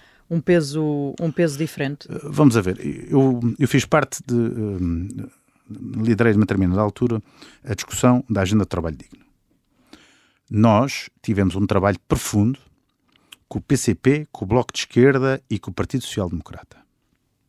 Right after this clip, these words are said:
Speaker 2: No final, o Partido Social Democrata absteve-se. É uma prova de diálogo. E nós acedemos a dezenas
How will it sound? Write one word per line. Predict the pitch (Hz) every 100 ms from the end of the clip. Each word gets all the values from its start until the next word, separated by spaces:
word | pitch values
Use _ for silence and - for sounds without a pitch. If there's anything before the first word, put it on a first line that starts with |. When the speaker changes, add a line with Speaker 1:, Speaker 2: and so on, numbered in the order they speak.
| _ _ _ _ _ -
Speaker 2:
No | 104
final, | - 95 95 117 - -
o | 110 90 82 80 82
Partido | 98 - 95
Social | -
Democrata | 92 - 117 110
absteve-se. | - - - - - _ _ _ _ _ _ _ _ _ _ _ - _ _ _ _ _ _ _ _
É | -
uma | 95
prova | 87 87 85
de | 104
diálogo. | 139 113 90 - _ _ _ _
E | 98
nós | 95 113 - - _ _ _
acedemos | 107 - 123 139
a | 131
dezenas | 123 113 113 180 151 95 -